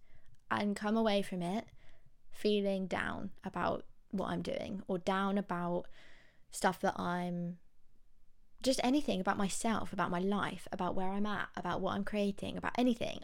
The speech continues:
I always feel inspired. And that's rare for an app, I think, for a social media, for a thing on the internet. I think that's quite rare. So I fucking love Pinterest.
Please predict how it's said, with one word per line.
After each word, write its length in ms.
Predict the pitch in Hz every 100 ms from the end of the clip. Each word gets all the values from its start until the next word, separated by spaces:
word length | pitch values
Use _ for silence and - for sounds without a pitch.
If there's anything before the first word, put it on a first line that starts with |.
| -
I 160 | 196 220
always 300 | 214 233 233
feel 140 | 208
inspired. 500 | 190 - - - - - - - - - - - - - - - - - -
And 340 | 214 202 202 202
that's 320 | 214 208 -
rare 560 | 190 196 190 - - - - -
for 180 | - 220
an 380 | 196 190 185 196
app, 280 | - - - -
I 100 | 185
think, 220 | 180 -
for 120 | -
a 80 | 175
social 300 | 202 208 214
media, 420 | 208 196 185 175 -
for 100 | 190
a 60 |
thing 160 | 180 202
on 100 | 196
the 100 | 185
internet. 340 | 180 - 170 - -
I 80 | 202
think 140 | 202
that's 120 | 196
quite 160 | - -
rare. 280 | 190 - - - - - - - -
So 160 | 220
I 160 | 233 269
fucking 840 | - - - - - - - 214
love 220 | 208 196
Pinterest. 760 | - 185 180 - 196 - -